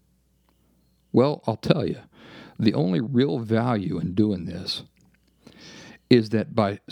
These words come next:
it does have value, I should say that first, it, it really does have value, but not for the reasons you might think. The only real value in doing this is that by studying these individual experiences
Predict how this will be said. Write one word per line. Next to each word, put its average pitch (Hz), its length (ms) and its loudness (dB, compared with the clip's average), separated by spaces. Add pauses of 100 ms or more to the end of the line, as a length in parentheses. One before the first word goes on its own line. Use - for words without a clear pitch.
(160)
it 123 180 2
does 143 240 2
have 101 180 0
value, 87 480 -4
I 95 120 -2
should 92 200 -2
say 101 180 4
that 90 300 -4
first, 82 480 -2 (560)
it, - 200 0
it 117 160 2 (280)
really 110 300 2
does 113 300 0
have 90 200 -8
value, 85 540 -4
but 110 160 4
not 120 260 -2
for - 120 -2
the 92 120 -2
reasons 90 400 -2
you 90 100 0
might 85 260 -6
think. - 460 -2 (1400)
The 117 200 4
only 196 180 0
real 117 340 0
value 90 380 -4
in 82 120 -4
doing 87 280 -2
this 67 340 -8
is 98 160 0
that 98 200 0
by 92 120 -2
studying 139 560 -2
these 92 280 -4
individual 131 600 -2
experiences 87 880 -2